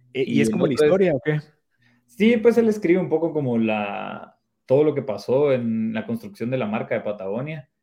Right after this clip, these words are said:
Speaker 1: Ujú.
Speaker 2: eh, y los retos que tuvo, o sea, como igual a pesar del volumen que tienen hoy, igual sigue siendo una empresa privada, decidió no hacerla pública,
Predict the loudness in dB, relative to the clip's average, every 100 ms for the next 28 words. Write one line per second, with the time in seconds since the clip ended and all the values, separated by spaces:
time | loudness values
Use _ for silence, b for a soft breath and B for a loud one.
0 | _ -14 -8 -8 -6 -10 -12 -14 -10 -6
1 | -4 -4 -6 -10 -12 -12 -8 -6 -6 -6
2 | -10 -12 -10 -8 -10 -8 -6 -4 -4 -2
3 | -2 -4 -6 -6 -6 -6 -6 -8 -8 -6
4 | -4 -4 -8 -6 -6 -4 -4 -4 -4 -6
5 | -6 -8 -8 -8 -8 -6 -6 -6 -8 -10
6 | -8 -6 -4 -6 -10 -12 -10 -6 -4 -4
7 | -4 -8 -8 -10 -10 -10 -10 -12